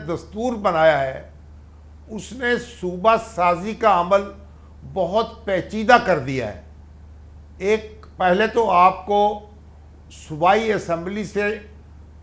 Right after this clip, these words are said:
करारदाद मंजूर करानी पड़ेगी, और जहाँ तक मुझे याद पड़ता है उसके लिए भी दो तिहाई अक्सरियत की ज़रूरत है,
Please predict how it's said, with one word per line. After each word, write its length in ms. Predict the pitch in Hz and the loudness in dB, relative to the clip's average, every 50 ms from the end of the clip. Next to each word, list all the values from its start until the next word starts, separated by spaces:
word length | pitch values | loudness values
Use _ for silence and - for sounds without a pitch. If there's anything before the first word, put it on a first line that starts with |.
| - - | -2 0
करारदाद 600 | 170 175 180 185 196 190 165 196 196 202 190 180 | 2 6 6 6 4 4 4 6 6 6 4 2
मंजूर 440 | 185 175 165 151 160 185 196 185 185 190 | -4 -6 -4 -2 0 0 -2 -2 -2 0
करानी 300 | 180 175 175 180 190 185 | 0 2 2 0 -2 -6
पड़ेगी, 500 | 185 - 180 180 185 175 170 180 170 160 - - - - - - - - - - - - - | 0 0 2 2 2 0 -2 -6 -10 -10 -12 -18 -20 -20 -20 -20 -20 -20 -20 -20 -20 -6 -2
और 140 | 165 160 156 | -2 -2 0
जहाँ 300 | 139 160 160 185 185 - | 0 0 0 0 0 0
तक 160 | 208 190 156 160 | -2 -4 -4 -6
मुझे 180 | 165 170 190 208 | -6 -2 -2 0
याद 320 | 202 185 175 170 170 - - | 2 4 4 4 2 0 -4
पड़ता 360 | 170 160 - - 185 175 170 | -6 -6 -2 0 2 4 6
है 120 | 165 165 160 - - - - - - - - - - - - - | 6 4 2 0 -8 -16 -20 -20 -20 -20 -20 -20 -20 -20 -8 -6
उसके 280 | 180 175 - - 214 214 | -6 -6 -2 0 0 0
लिए 160 | 208 214 208 | 2 0 0
भी 140 | 196 214 208 | 0 -2 -4
दो 180 | 151 160 180 185 | -2 -2 -2 -2
तिहाई 360 | 180 185 175 147 156 180 202 202 | 0 0 2 2 2 2 0 -2
अक्सरियत 560 | - - - - 175 170 170 180 196 185 190 - | -4 -6 -4 -4 -2 -2 -2 -4 -4 -4 -4 -4
की 100 | 190 185 | -6 -4
ज़रूरत 420 | 170 170 175 170 175 180 175 180 170 | -4 -4 -6 -4 -2 -4 -4 -2 -4
है, 100 | 160 | -6